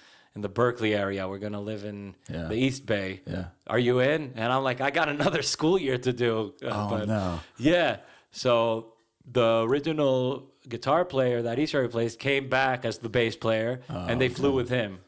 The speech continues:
Speaker 2: Did
Speaker 1: They
Speaker 2: they go to Berkeley and
Speaker 1: Yes, they
Speaker 2: live there?
Speaker 1: did. They
Speaker 2: I,
Speaker 1: lived
Speaker 2: I lived in Berkeley for ten years.
Speaker 1: Yeah, they lived there for, like, eight months.
Speaker 2: Oh,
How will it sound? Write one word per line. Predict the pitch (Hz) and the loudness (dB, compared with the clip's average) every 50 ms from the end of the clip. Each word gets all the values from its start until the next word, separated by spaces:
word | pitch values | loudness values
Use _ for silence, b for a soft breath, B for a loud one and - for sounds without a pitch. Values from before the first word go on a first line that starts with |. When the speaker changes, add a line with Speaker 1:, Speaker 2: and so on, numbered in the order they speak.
| _ _ _ | _ _ _
Speaker 2:
Did | - 117 110 | -2 0 0
Speaker 1:
They | - | 2
Speaker 2:
they | 110 110 107 | 0 0 0
go | 95 90 90 87 95 110 | -2 -2 0 0 0 0
to | 131 | 0
Berkeley | - 101 101 107 110 - 151 151 | 0 0 -2 -2 -2 -4 -4 -4
and | 139 113 | -2 -2
Speaker 1:
Yes, | 107 113 139 175 - | 0 0 0 0 0
they | - 165 | 0 0
Speaker 2:
live | 151 | 0
there? | 135 180 208 202 180 | 2 2 2 0 0
Speaker 1:
did. | - - | -2 -2
They | 117 120 | -2 0
Speaker 2:
I, | 120 117 | 2 0
Speaker 1:
lived | - - - - - | 0 -2 -4 -6 -4
Speaker 2:
I | - 110 | -2 0
lived | 117 120 127 117 | 0 2 0 0
in | 110 101 | -2 -2
Berkeley | 90 98 98 - - 92 | -4 -4 -4 -4 -6 -8
for | - - | -10 -10
ten | - - 104 101 104 | -8 -6 -6 -4 -4
years. | 107 107 101 87 82 - - | -4 -4 -4 -6 -8 -10 -6
Speaker 1:
Yeah, | - 113 160 190 175 160 | 0 2 2 2 2 2
they | 123 127 123 | 0 0 0
lived | 123 147 151 | 0 0 0
there | 143 175 160 | 2 2 2
for, | - 135 131 127 | 2 0 -2 -2
like, | 123 117 - | -2 -2 -2
eight | 131 139 147 135 | -2 -2 -2 -2
months. | 139 143 143 127 107 - - - | -4 -4 -2 -2 -4 -6 -8 -8
Speaker 2:
Oh, | - 110 - - 85 | -8 -6 -6 -8 -10